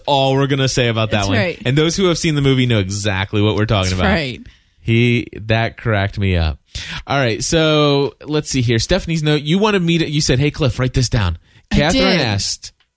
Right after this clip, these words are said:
Speaker 1: go ahead.
Speaker 2: "When did I stop being good enough for him?"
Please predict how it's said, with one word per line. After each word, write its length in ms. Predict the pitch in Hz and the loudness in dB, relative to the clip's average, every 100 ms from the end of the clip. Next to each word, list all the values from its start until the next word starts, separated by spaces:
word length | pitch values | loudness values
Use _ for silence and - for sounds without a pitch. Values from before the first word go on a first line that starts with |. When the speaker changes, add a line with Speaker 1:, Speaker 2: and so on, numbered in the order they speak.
| - | -6
Speaker 1:
go 100 | 110 | 0
ahead. 300 | 110 95 78 - _ - - _ | 2 0 -2 -8 _ -20 -20 _
Speaker 2:
"When 260 | 202 240 339 | 0 2 2
did 140 | 392 | 2
I 120 | 359 | 2
stop 360 | 330 - 226 214 | 2 0 0 0
being 340 | 226 214 185 | 0 2 0
good 220 | 165 202 202 | 2 0 2
enough 260 | 185 160 | 2 0
for 180 | - 180 | -2 -4
him?" 460 | 190 156 98 160 | -4 -4 -4 -6